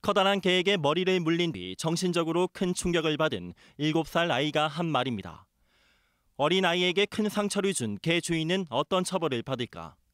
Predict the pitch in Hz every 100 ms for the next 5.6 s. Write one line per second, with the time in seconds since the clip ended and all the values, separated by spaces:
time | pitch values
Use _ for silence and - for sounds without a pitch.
0 | _ _ _ _ _ _ _ _ _ 151
1 | 170 190 208 196 196 208 208 165 175 208
2 | 196 208 185 185 175 165 160 160 151 80
3 | 82 - _ - 156 180 202 208 190 170
4 | 135 170 196 180 175 175 151 151 151 151
5 | 143 147 135 92 76